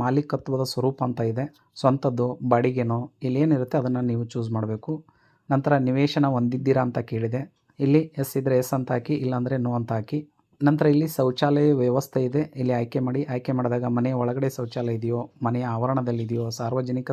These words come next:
ಶೌಚಾಲಯನೋ, ಬಯಲು ಪ್ರದೇಶನೋ, ಯಾವುದಿರುತ್ತೋ ಅದನ್ನ ನೀವು ಇಲ್ಲಿ ಚೂಸ್ ಮಾಡ್ಬೇಕು. ನಂತರ ದೀಪದ ಮೂಲ ಅಂತ ಇದೆ, ಇಲ್ಲಿ ವಿದ್ಯುತ್ತು, ಸೀಮೆಎಣ್ಣೆನೋ, ಎಣ್ಣೆ ದೀಪನೋ, ಸೌರ ದೀಪನೋ, ಗ್ಯಾಸು, ಯಾವುದಿರುತ್ತೆ ಅದನ್ನ ಆಯ್ಕೆ ಮಾಡಿ. ನಂತರ ನಿಮ್ಮ ಕುಟುಂಬವು ಯಾವುದಾದರೂ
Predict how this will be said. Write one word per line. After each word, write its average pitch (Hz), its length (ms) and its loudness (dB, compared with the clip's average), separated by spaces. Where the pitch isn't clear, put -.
ಶೌಚಾಲಯನೋ, 117 580 -4
ಬಯಲು 131 300 4
ಪ್ರದೇಶನೋ, 113 480 -2
ಯಾವುದಿರುತ್ತೋ 147 520 0
ಅದನ್ನ 123 260 0
ನೀವು 113 180 -4
ಇಲ್ಲಿ 190 120 -6
ಚೂಸ್ 127 240 2
ಮಾಡ್ಬೇಕು. 104 340 -8
ನಂತರ 147 260 6
ದೀಪದ 147 380 2
ಮೂಲ 135 180 2
ಅಂತ 127 180 -2
ಇದೆ, 131 100 0
ಇಲ್ಲಿ 143 200 6
ವಿದ್ಯುತ್ತು, 135 400 2
ಸೀಮೆಎಣ್ಣೆನೋ, 123 540 0
ಎಣ್ಣೆ 127 240 2
ದೀಪನೋ, 120 320 -2
ಸೌರ 127 180 2
ದೀಪನೋ, 117 300 -2
ಗ್ಯಾಸು, 123 340 0
ಯಾವುದಿರುತ್ತೆ 143 400 0
ಅದನ್ನ 131 200 -4
ಆಯ್ಕೆ 117 260 -8
ಮಾಡಿ. 117 160 -4
ನಂತರ 156 200 4
ನಿಮ್ಮ 156 180 4
ಕುಟುಂಬವು 143 400 4
ಯಾವುದಾದರೂ 139 560 2